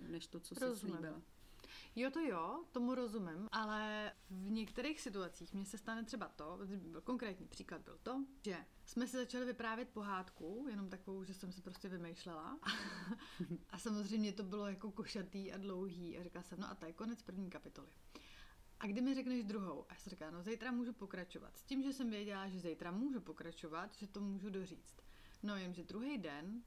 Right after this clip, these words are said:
Speaker 2: vlastně na to nebyl ani prostor a já jsem už po-, potom na to neměla ani sílu, ani tu fantazii v tom pokračovat. A já vlastně mám tu touhu to dokončit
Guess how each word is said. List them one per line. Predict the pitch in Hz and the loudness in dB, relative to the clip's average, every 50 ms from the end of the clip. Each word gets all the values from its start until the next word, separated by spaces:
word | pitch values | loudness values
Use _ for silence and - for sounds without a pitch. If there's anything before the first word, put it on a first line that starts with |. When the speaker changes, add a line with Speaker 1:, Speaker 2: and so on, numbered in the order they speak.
| - - | -4 -6
Speaker 2:
vlastně | 196 185 - - 220 | -6 -4 0 0 0
na | 214 202 | 0 0
to | - 226 226 | 0 2 4
nebyl | 220 208 190 180 208 233 - | 4 4 4 2 0 -2 0
ani | - 220 240 269 | 2 2 2 2
prostor | 269 247 202 - - - - - - 131 - - | 2 0 -2 -4 -4 -8 -10 -8 -8 -8 -8 -6
a | - | -4
já | 180 180 175 180 | -4 -2 -2 -4
jsem | 175 - 214 - - | -4 -6 -6 -4 -6
už | 208 - - | -6 -8 -8
po-, | - 208 208 | -6 -6 -6
potom | 202 - - 196 185 202 202 | -6 -6 -8 -6 -4 -2 -2
na | 202 196 | -2 -2
to | - 196 190 214 | -4 -6 -4 -2
neměla | 208 214 208 208 214 214 214 | -2 0 0 0 0 0 0
ani | - 185 214 214 226 226 | 0 0 2 2 2 0
sílu, | 226 - - 220 214 214 - | 0 -2 -2 -2 0 0 0
ani | 185 208 208 202 | 0 0 0 0
tu | 226 220 | -2 -4
fantazii | - 226 208 202 196 208 208 202 190 220 220 208 | -2 -2 -2 0 0 0 -2 -2 0 0 -2 -2
v | 214 | 0
tom | - 233 233 | 0 0 0
pokračovat. | 214 214 202 202 190 165 156 - - - - - - - - - - - | 2 0 -2 -2 -2 -4 -4 -6 -10 -12 -14 -14 -16 -16 -14 -12 -4 0
A | 196 208 | 0 2
já | 214 214 208 208 | 4 4 4 4
vlastně | 196 214 220 196 - 226 214 196 | 2 0 -2 0 0 0 0 2
mám | 196 214 254 285 294 302 302 277 | 4 4 4 4 4 6 4 4
tu | 262 240 220 | 2 0 -4
touhu | - - - 220 220 220 214 233 233 | -4 -2 0 0 2 2 0 0 0
to | - 226 | 0 -2
dokončit | 202 165 170 170 - - 156 156 151 151 - - - 180 - - - 294 | -2 -2 -4 -6 -4 -6 -6 -4 -6 -6 -8 -8 -10 -8 -8 -6 -8 -8